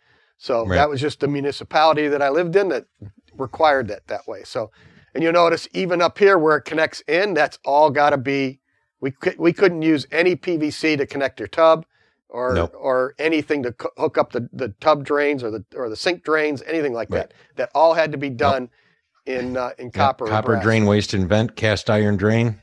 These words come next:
Speaker 1: Yep. Yep.
Speaker 2: Below grade.
Speaker 1: Yep. Exactly.
Speaker 2: Expensive.
Speaker 1: Yes. Yes, it was. <laughs> And after, of course, you're done five years later, ah, go ahead, use P V C. You can use this stuff right here. Go ahead. It's fine. After
Speaker 2: Right.
Speaker 1: we already spent the money. So,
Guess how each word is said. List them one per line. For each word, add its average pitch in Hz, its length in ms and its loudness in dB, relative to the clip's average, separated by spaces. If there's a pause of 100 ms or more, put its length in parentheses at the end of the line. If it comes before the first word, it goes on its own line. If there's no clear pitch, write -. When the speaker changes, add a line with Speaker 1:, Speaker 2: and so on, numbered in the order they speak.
(120)
Speaker 1:
Yep. 120 180 -6 (580)
Yep. 120 100 -10
Speaker 2:
Below 95 180 2
grade. 104 440 0 (240)
Speaker 1:
Yep. 117 160 -6 (260)
Exactly. 120 540 -8 (360)
Speaker 2:
Expensive. 95 680 -4 (960)
Speaker 1:
Yes. 185 500 -2
Yes, 127 240 -10
it 156 80 0
was. 139 480 -2
<laughs> - 40 -14 (920)
And 180 160 -4
after, 214 260 2
of 185 100 -2
course, 214 240 2
you're 175 100 -6
done 196 280 4
five 185 280 2
years 180 160 -2
later, 208 320 4
ah, 233 220 4
go 220 160 2
ahead, 196 200 4
use 175 140 -2
P 190 160 0
V 160 140 2
C. 139 240 -4 (340)
You 180 100 2
can 214 120 2
use 208 180 6
this 196 160 6
stuff - 300 0
right 165 200 4
here. 156 160 2
Go 170 160 0
ahead. 165 260 2 (280)
It's 127 100 -16
fine. 120 240 -4 (320)
After 165 120 4
Speaker 2:
Right. 185 160 2
Speaker 1:
we 165 120 2
already 151 180 2
spent 151 280 -2
the 135 60 -6
money. 107 260 -10 (800)
So, 104 300 -8